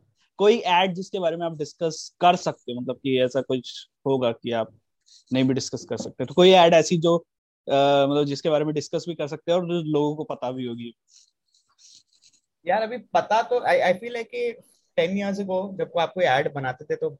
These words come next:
Speaker 2: सबको पता होती थी कि ये वो एड है। पहले अब तो पता ही नहीं चला, क्योंकि इतनी एड्स आती है और अभी टीवी ऑडियंसेस कुछ और देखती है, डिजिटल ऑडियंसेस कुछ और देखती है, तो बहुत, I feel ऐसे बहुत कम है जो people go like, "हाँ, ये मैंने देखी हुई है,"
Speaker 1: हम्म।
Speaker 2: राइट?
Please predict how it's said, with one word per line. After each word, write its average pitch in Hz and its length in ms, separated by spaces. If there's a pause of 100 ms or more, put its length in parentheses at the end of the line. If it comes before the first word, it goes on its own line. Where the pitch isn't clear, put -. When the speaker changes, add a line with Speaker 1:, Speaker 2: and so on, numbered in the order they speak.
(160)
Speaker 2:
सबको 143 240
पता 147 260
होती 139 180
थी 139 100
कि 147 60
ये 143 100
वो 120 240
एड 101 200
है। - 200
पहले 160 200
अब 156 260
तो 220 60
पता 180 280
ही 185 60
नहीं 196 100
चला, 175 240
क्योंकि 185 120
इतनी 185 380
एड्स 180 220
आती 180 160
है 190 60
और 175 60
अभी 185 220 (640)
टीवी 196 200
ऑडियंसेस 196 420
कुछ 190 180
और 160 160
देखती 160 260
है, 170 60
डिजिटल 151 360
ऑडियंसेस 143 400
कुछ 156 140
और 131 340
देखती 131 240
है, 175 60
तो 185 240 (140)
बहुत, 120 560
I 135 100
feel 151 200
ऐसे 139 160
बहुत 147 340
कम 160 160
है 160 60
जो 151 320 (360)
people 147 220
go 147 80
like, 156 240
"हाँ, 139 160
ये 147 100
मैंने 131 220
देखी 113 320
हुई 107 200
है," 104 80
Speaker 1:
हम्म। - 480
Speaker 2:
राइट? 120 280